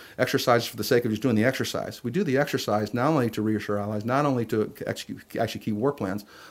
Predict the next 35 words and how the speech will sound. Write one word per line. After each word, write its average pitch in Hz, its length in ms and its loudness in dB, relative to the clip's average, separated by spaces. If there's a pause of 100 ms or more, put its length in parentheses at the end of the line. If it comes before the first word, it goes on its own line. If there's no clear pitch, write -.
but - 180 2
to 151 140 4
inform 143 640 2 (300)
our 101 160 0
plans, - 480 -8
to 123 120 -2
inform 165 300 0
how 135 160 4
well 135 260 4
prepared 139 480 -2
we 110 80 -2
are 101 240 0 (340)
to - 160 -8
actually - 300 0
fight 147 320 2
if 120 140 -4
we 117 80 -2
need 156 200 2
to. - 220 -4 (280)
So - 100 -2
then 135 120 8
we 143 60 10
take 135 220 4
the - 80 2
post-end 139 460 4
assessment, 180 440 0
and 120 100 0
then 117 120 2
it - 300 -8
feeds 143 420 0
into 135 440 4
the 110 120 -2
next 127 260 2
exercise 110 540 0
series, 120 400 -2